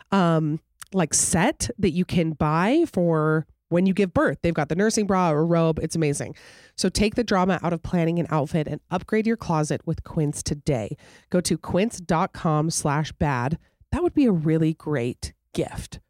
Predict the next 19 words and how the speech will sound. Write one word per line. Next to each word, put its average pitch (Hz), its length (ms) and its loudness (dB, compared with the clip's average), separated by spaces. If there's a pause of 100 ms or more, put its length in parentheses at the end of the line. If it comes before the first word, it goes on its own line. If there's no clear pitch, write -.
(120)
for 196 100 2
one 170 160 0
of 156 100 -2
your 147 100 0
pregnant 131 360 -4
friends. - 400 -8 (420)
Sorry 214 260 0
to 220 80 0
just 175 220 0
slip 160 240 -2
that 135 180 0
in, 139 200 0
but 160 120 0
I'm 151 100 0
just 156 180 0
saying 147 220 -4
it 127 100 -8
would 139 200 -8
be. - 200 -14